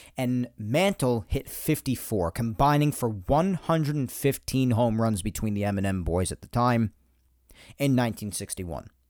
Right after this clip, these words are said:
Just the two of them. And if Stanton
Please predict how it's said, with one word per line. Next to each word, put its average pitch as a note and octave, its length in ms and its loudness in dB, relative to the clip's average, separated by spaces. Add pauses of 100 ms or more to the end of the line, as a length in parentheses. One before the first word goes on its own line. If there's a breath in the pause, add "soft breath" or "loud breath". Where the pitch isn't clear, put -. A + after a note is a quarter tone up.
(180)
Just F#3+ 180 2
the G#3 80 2
two E3 200 4
of A2 60 0
them. D2+ 140 -10 (1300 soft breath)
And A2 440 -2 (300)
if A#2 140 0
Stanton F3 640 4